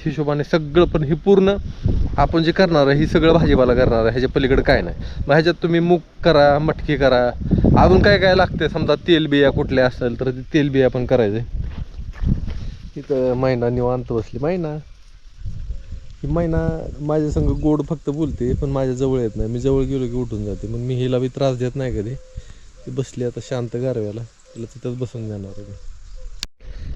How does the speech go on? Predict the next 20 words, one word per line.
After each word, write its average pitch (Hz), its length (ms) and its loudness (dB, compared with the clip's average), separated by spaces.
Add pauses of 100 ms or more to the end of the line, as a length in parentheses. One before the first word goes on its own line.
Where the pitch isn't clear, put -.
(180)
आणि 156 420 2 (180)
हे 123 80 -2
जे 156 140 4
ड्रिप 160 340 4
केल्यामुळं 165 360 4
अजून 160 140 2
एक 156 120 -2
फायदा 139 220 2
होणार 120 260 0
आहे, 131 100 -4 (460)
या 135 60 2
केळीला, 147 580 6
ह्या 139 140 -4
पपईला 135 440 0
ना 117 120 -2
पाणी 131 280 0
भेटणार 101 360 0
आहे 92 80 -2
चांगलं. 85 340 -2 (600)
अं, 92 380 -8